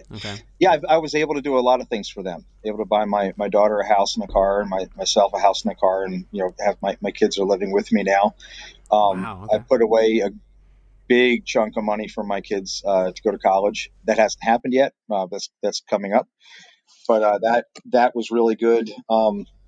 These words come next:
Speaker 2: completely debt free. I owe, yeah, it was, it was very good for me. It got me reestablished. I mean, when I moved to Michigan from Brazil, I came here in two suitcases.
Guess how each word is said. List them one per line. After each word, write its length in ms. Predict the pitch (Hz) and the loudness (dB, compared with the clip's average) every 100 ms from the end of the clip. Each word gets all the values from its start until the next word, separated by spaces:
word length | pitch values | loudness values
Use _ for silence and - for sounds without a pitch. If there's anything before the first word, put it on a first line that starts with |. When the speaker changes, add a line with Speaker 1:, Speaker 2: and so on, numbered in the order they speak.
| _ - | _ -4
Speaker 2:
completely 400 | 131 151 147 139 | -2 0 2 2
debt 200 | 139 135 | 2 0
free. 480 | - 143 143 135 135 | -2 -2 -2 -4 -4
I 160 | 113 113 | 0 2
owe, 220 | 117 117 | 2 2
yeah, 220 | 117 139 101 | 2 2 2
it 140 | 95 | 0
was, 340 | 127 131 120 - | 0 0 -4 -4
it 40 | |
was 140 | 139 123 | -4 0
very 260 | 143 139 | 2 2
good 200 | 123 123 | 2 -2
for 100 | - | -2
me. 140 | 95 95 | -8 -4
It 40 | |
got 160 | 92 120 | 0 0
me 60 | 113 | 0
reestablished. 640 | 107 107 - 104 98 92 120 | -4 -4 0 2 2 -2 -4
I 40 | |
mean, 80 | 123 | -2
when 140 | 127 139 | 0 0
I 80 | 180 | 2
moved 320 | 147 151 - | 2 0 -2
to 80 | 120 | -2
Michigan 540 | 117 123 123 127 127 | -2 -2 -2 -2 -2
from 240 | - 117 | -2 -2
Brazil, 560 | 107 101 113 123 107 95 _ - _ _ - | 0 0 2 4 4 0 _ -20 _ _ -2
I 100 | 120 | -2
came 220 | 123 139 | 2 0
here 140 | 131 117 | 2 0
in 80 | 104 | 0
two 140 | 117 | -4
suitcases. 720 | - 110 - 85 - - - | -6 -8 -6 -8 -8 -12 -16